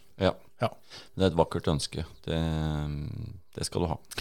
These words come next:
Speaker 2: Vi skal prøve å gjøre god julestemning her i studio. Det er mange av dere som lengter hjem.
Speaker 1: Det er
Speaker 2: Eh,
Speaker 1: dem.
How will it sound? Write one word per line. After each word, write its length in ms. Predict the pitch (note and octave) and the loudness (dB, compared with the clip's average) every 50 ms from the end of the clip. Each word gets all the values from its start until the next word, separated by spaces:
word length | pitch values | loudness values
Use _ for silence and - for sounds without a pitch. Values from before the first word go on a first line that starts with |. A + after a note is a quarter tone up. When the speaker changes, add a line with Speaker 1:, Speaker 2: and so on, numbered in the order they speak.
| - - - - | -10 -10 -2 4
Speaker 2:
Vi 80 | C3 D3+ | 4 6
skal 140 | - - G3+ | 8 6 8
prøve 260 | C#3+ G3+ F#3+ F3 E3+ F3 | 10 10 10 12 12 12
å 40 | F3+ | 12
gjøre 800 | F3 E3+ E3+ D#3 D3 D3 D3 D3 D3 D3 D3 C#3+ D3 C#3+ C3+ C3 | 12 12 12 12 12 12 12 12 12 12 12 12 10 8 6 6
god 300 | - B2+ C3+ C#3 D3 D3 | 6 8 8 10 10 8
julestemning 800 | C#3 C#3 D3+ C3+ A2 G#2+ A2+ G#2+ - - B2 A2+ A#2+ B2+ C3 B2+ | 10 10 10 12 12 12 10 8 8 8 10 10 10 10 10 10
her 140 | A#2+ A#2+ A#2+ | 10 10 10
i 60 | B2 | 8
studio. 440 | A#2 - - A#2 A2 A2+ D#3 F#3+ G3 | 8 8 8 8 10 10 10 10 10
Det 140 | D#3 B2+ B2+ | 12 12 10
er 40 | |
mange 240 | C3 C3+ B2+ A2+ A2 | 12 12 12 12 12
av 80 | A2 A2 | 12 10
dere 220 | G#2+ G#2 - - G#2 | 10 8 8 6 6
som 160 | - A2+ A2 | 8 10 10
lengter 420 | A2 A#2 A2+ G#2 - - - A2 G#2 | 10 10 10 8 6 4 4 4 4
hjem. 680 | G2+ F#2+ F2+ F2+ F#2 G2 A#2+ E3 G#3 B3 C4 B3+ B3 A3+ - - - - - - - - - - - - - - - - - - | 4 4 2 6 10 12 12 12 12 12 10 8 4 0 -2 -8 -20 -20 -20 -20 -20 -20 -20 -20 -20 -20 -20 -20 -20 -20 -12 0
Speaker 1:
Det 80 | - A2 | 6 10
er 260 | A#2 A#2 A#2 A2+ A2+ A#2 | 12 12 12 12 12 12
Speaker 2:
Eh, 100 | A2+ A2+ | 10 10
Speaker 1:
dem. 240 | A2+ - - - | 10 8 6 4